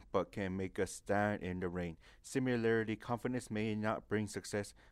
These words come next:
but can give us power to any challenge in life. Day number four. A lot of good decisions come from experience,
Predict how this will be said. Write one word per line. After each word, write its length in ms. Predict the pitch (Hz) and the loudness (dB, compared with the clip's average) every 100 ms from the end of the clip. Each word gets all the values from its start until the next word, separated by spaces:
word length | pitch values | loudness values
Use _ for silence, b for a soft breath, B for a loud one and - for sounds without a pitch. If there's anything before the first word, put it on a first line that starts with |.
| b | b
but 240 | 120 - | 2 2
can 280 | - 110 101 | 0 0 0
give 260 | 92 101 101 | 2 2 2
us 220 | 95 - - | -2 -4 -2
power 340 | 110 107 107 101 | 4 4 4 -2
to 380 | - 98 92 92 | -4 0 0 0
any 180 | 101 117 | 0 -2
challenge 400 | 113 104 104 98 | -2 -2 -2 -2
in 140 | 95 87 | -4 -2
life. 240 | 90 85 - - - - - b b b b b b b b - - | -4 -6 -18 -20 -20 -20 -20 b b b b b b b b -20 -8
Day 240 | 90 95 117 | 0 2 2
number 300 | 123 131 131 | 0 0 -2
four. 480 | - 101 87 69 - - - - b b b b - | 2 2 2 0 -8 -14 -20 -20 b b b b -2
A 160 | 104 | 2
lot 240 | 101 131 160 | 2 2 2
of 140 | 151 | 0
good 160 | - 143 | 2 2
decisions 440 | 135 143 127 131 | 2 -2 -2 -4
come 220 | - 135 | -2 -2
from 240 | 135 123 101 | 0 0 0
experience, 480 | 98 - 95 87 | -2 0 0 -2